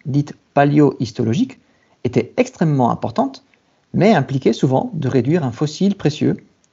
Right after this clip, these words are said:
en poussière. Aujourd'hui, grâce aux rayons X, nous pouvons scanner les fossiles sans les endommager, ce qui nous permet non seulement de visualiser la structure interne des os, mais aussi de les reconstruire en trois dimensions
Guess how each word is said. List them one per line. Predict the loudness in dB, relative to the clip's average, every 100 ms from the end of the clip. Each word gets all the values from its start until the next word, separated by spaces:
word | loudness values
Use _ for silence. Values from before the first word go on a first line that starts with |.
| _ _
en | -4
poussière. | -2 -4 -6 -8 _ _ _ _ _ -20 _ _ _ _
Aujourd'hui, | -2 0 4 4 2
grâce | -4 -4 -2
aux |
rayons | -4 -2 -2
X, | -6 -8 -10
nous | -6
pouvons | -2 -2 -2
scanner | -6 0 2 4
les | 2
fossiles | 0 -4 0 0 0 _
sans | -6 0
les | 2 2
endommager, | 2 0 0 0 -4 -8 _ _ _ _
ce | -6
qui | -2
nous | 0
permet | 2 2 2
non | 2 2
seulement | 0 0 0 -2 -4
de | -2 0
visualiser | 2 4 2 2 2 0 -2
la | -8
structure | -6 -6 -6 -2
interne | -2 0 0 0
des | 0 0
os, | -2 -4 -10 _ _ _ _ -2
mais |
aussi | -2 2
de | 4
les | 4
reconstruire | 2 0 -2 0 0 0
en | -4
trois | -2 2 4
dimensions | 2 0 -4 -8